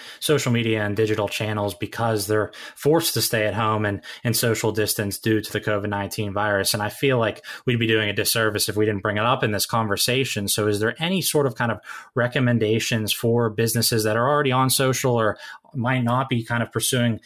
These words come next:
digital marketing at all at this time that you would highly, highly recommend to those individuals and,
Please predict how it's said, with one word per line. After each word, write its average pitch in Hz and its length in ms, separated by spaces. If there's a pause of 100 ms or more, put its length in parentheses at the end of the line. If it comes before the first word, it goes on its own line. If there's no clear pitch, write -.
(180)
digital 120 260
marketing 117 440
at 104 60
all 127 260
at 110 100
this 107 180
time 110 320
that 104 140
you 120 160
would 120 200 (100)
highly, 120 460
highly 110 340
recommend 107 480
to 104 100
those 101 240
individuals 101 640
and, 98 160